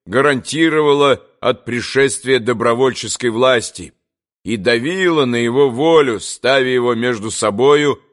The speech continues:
и Екатеринодаром, как между молотом и наковальней. О буржуазии и говорить не приходится, если принять во внимание, что даже...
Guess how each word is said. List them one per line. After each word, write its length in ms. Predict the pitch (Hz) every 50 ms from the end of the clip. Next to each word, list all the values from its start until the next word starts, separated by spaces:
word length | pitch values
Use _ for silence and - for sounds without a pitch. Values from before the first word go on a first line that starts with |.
| _ _ _ -
и 80 | 113
Екатеринодаром, 1120 | 127 131 113 - 120 98 101 113 113 117 117 117 113 113 123 120 117 110 104 92 82 67 _ _ _ _ _ _ _ _ -
как 180 | 120 - -
между 400 | 110 120 127 135 120 95 85 123
молотом 720 | 117 113 113 123 135 147 143 135 131 - - 127 120 117 117
и 40 | 117
наковальней. 840 | 117 110 - 113 113 117 123 127 123 120 113 104 98 87 78 69 _ _ _ _ _ _ _ _ _ _ _ _ _ _ _ -
О 180 | - 120 139 143
буржуазии 1040 | 120 127 143 135 120 104 120 131 127 127 113 95 117 156 180 175 165 151 143 131
и 40 | 127
говорить 580 | 113 110 123 120 117 117 127 160 170 - - -
не 100 | 107 95
приходится, 760 | - 98 98 - - 101 104 101 95 98 90 - - 87 90
если 360 | 95 101 104 90 - 98 98
принять 500 | 80 - 95 107 110 117 120 117 98 82
во 100 | 101 104
внимание, 600 | 98 104 107 110 123 131 135 131 123 117 110 95
что 180 | - - 101
даже... 480 | 98 107 117 123 117 107 120 120 101